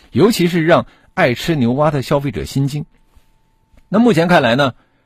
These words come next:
至少有三个方面的问题需要弄清楚。一个是对于被曝光的这两家门店，哥老关都提供了产品合格的这个进货检测报告，但是监管部门的检测至少表明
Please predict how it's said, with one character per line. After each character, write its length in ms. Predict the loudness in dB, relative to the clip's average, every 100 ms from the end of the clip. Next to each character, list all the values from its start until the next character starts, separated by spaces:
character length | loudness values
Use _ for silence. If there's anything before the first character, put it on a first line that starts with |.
| _
至 160 | -2 2
少 140 | 2
有 100 | 2
三 200 | 0 0
个 80 | 2
方 140 | 0
面 100 | 0
的 60 | -2
问 100 | -4
题 200 | -8 -16 _ _
需 160 | -4 -2
要 100 | 0
弄 160 | -2
清 160 | -4 -6
楚。 180 | -6 -12 _ _ _ _ _ _
一 120 | -2
个 120 | 0 2
是 140 | 2
对 160 | 0 -2
于 80 |
被 240 | -2 -2 -2
曝 320 | 0 2 2
光 240 | 2 0
的 100 | 0
这 120 | -2 -2
两 180 | -2
家 120 | -2 -4
门 200 | -4 -4
店， 200 | -6 -8 _ _ -2
哥 120 | 2
老 180 | 4 2
关 240 | -2 -2
都 180 | -2 -2
提 220 | -2 -4
供 100 | 0
了 100 | -2
产 240 | -2 -4
品 200 | -4 -6 -10
合 280 | -6 -6
格 220 | -4 -4 -2
的 160 | -4 -6 _ _ _ _
这 120 | -4
个 180 | -4 -4
进 240 | 0 0
货 160 | 0 -2
检 160 | -4 -6
测 80 |
报 140 | -4 -4
告， 200 | -4 -8 _ _ _ -4
但 120 | 0
是 120 | 0
监 280 | -2 0 4
管 160 | 4 2
部 100 | 0
门 100 | -2
的 140 | -2 _
检 260 | -8 -4 -2
测 120 | -4
至 120 | -2
少 140 | 0 0
表 220 | -2 -6
明 260 | -8 -8